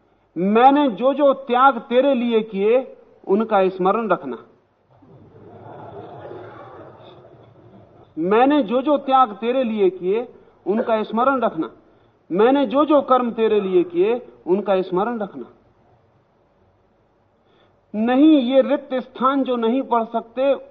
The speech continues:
वे तो ऐसा भूल भरा अर्थ करें तो क्षमा किए जा सकते हैं। ये तो ऐसा मालूम पड़ता है कि जो शब्द भी नहीं पढ़ सकते, वो भी अर्थ करते हैं।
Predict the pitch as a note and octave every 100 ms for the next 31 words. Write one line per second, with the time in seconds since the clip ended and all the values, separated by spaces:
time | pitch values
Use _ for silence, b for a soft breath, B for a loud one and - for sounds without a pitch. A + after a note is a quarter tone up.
0 | - _ _ _ _ _ - D3 F#3+ A#3
1 | A3+ B3+ - - - _ _ _ _ _
2 | C#3+ G#3+ A3 B3 G3 D3+ F3+ A3 G#3+ A3+
3 | A3 - G#3+ G#3+ - G#3+ B3 B3 - -
4 | - F#3 - - G3 C4 C#4 A3 F#3+ F3
5 | E3 E3+ - F#3+ F3+ G3 A3 - _ _
6 | _ b b - A3+ B3+ A#3+ A#3+ B3 C#4
7 | C4+ C#4+ C#4 C#4 C4+ D4 C#4 C#4+ D4+ C#4
8 | - - G#3+ G3+ C#4+ D#4+ D4 C#4 B3 A3+
9 | A3 - C4+ A#3 A3 G3+ C4+ A3 - E3+
10 | C#3 C3